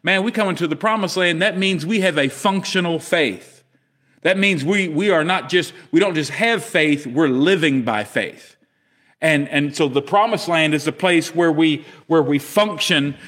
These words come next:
you know, in faith. And I'm trying to find a marker, 'cause what I wanna show you is when we come into the promised land,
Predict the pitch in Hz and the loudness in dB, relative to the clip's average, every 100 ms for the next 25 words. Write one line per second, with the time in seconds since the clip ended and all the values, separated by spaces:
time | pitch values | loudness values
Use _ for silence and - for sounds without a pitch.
0 | - 165 160 143 170 175 156 165 156 143 | -4 0 0 0 0 0 0 2 0 0
1 | 160 185 180 165 175 151 143 170 170 147 | -4 0 -2 2 2 2 2 2 2 0
2 | 139 147 117 - - - 190 170 165 139 | 0 -2 -2 -12 -6 0 0 2 -2 0
3 | 220 226 165 160 156 156 147 143 233 226 | 0 2 2 2 2 -2 -4 -2 -2 -2
4 | 196 190 160 151 208 226 208 - 170 160 | -2 -2 -2 -2 0 0 -2 -2 -2 0
5 | 156 | -2